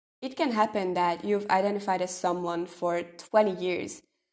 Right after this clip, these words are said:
and suddenly, the next day, you prioritize something else. If someone would have asked me three years ago who I was, I would have said,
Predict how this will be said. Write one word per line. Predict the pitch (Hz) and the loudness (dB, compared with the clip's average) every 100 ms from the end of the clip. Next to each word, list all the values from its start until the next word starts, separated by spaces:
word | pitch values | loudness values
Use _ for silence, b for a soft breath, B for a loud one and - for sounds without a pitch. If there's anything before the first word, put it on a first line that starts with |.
| _ - | _ -10
and | 190 196 | -8 -2
suddenly, | 247 262 226 180 175 180 | -2 0 0 -2 -4 -6
the | 185 | -4
next | 208 220 - | -2 -4 -6
day, | 175 175 | -6 -4
you | 269 285 | -2 0
prioritize | 262 233 214 214 208 208 | 4 4 4 2 0 0
something | 208 202 208 196 | -4 -4 -4 -4
else. | 190 - - - _ _ _ _ _ _ _ - | -4 -6 -10 -14 _ _ _ _ _ _ _ -12
If | 214 | -6
someone | - 262 349 311 | 0 2 4 2
would | 226 | 2
have | 202 | 2
asked | - 196 202 - | 4 4 2 -2
me | 196 180 175 180 - | -2 0 0 -4 -18
three | - 208 247 247 | -8 -2 -2 2
years | 202 196 185 | 2 2 -2
ago | 180 170 175 180 - | -2 -2 -4 -6 -4
who | 196 | 2
I | 185 175 | 4 4
was, | 170 - 190 - _ _ _ _ _ | 0 -2 -6 -12 _ _ _ _ _
I | 190 294 | 0 2
would | 262 | 4
have | 196 | 2
said, | - 185 180 185 | 2 2 2 0